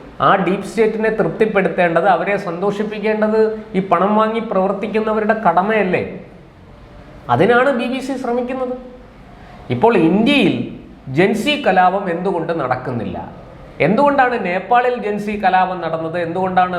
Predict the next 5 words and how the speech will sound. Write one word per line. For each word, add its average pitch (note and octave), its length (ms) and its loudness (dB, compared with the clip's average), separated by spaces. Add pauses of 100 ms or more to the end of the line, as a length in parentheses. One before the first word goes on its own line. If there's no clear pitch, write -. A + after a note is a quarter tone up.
ബംഗ്ലാദേശിൽ F3+ 640 0 (100)
നടന്നത്? D3 400 -4 (680)
അവിടെയൊക്കെ A3 560 2 (160)
വ്യാജ E3 340 2 (120)
വാർത്തകളിലൂടെ E3+ 840 -2